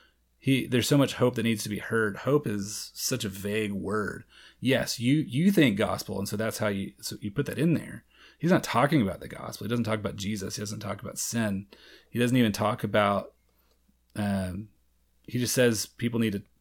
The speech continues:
there, there's stuff that needs to be heard, and, but no one's talking, so we should talk about it. And this is, this is the majority of the song. Um,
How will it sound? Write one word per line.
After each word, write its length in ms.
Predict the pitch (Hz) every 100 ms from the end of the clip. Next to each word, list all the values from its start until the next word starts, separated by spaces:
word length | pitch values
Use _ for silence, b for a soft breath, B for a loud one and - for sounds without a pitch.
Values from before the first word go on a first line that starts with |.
| -
there, 260 | 117 113 - -
there's 260 | 120 110
stuff 300 | - - 127
that 120 | 180 110
needs 200 | 113 107
to 60 |
be 120 | 104
heard, 480 | 101 98 107 120 127 b b b
and, 240 | - 110 101
but 200 | 110 98 -
no 120 | 117 113
one's 180 | 113
talking, 420 | - 101 98 98 -
so 120 | 101
we 100 | 98
should 140 | 104
talk 220 | - 87 -
about 260 | - -
it. 140 | - - _ B B B B B -
And 340 | 123 120 120
this 200 | 160 160
is, 120 | 127 110 -
this 180 | 117 113
is 140 | 120 104
the 60 |
majority 480 | 98 90 98 95 92
of 100 | -
the 80 | -
song. 400 | - - - - _ _ b b b _ -
Um, 460 | 107 101 95 92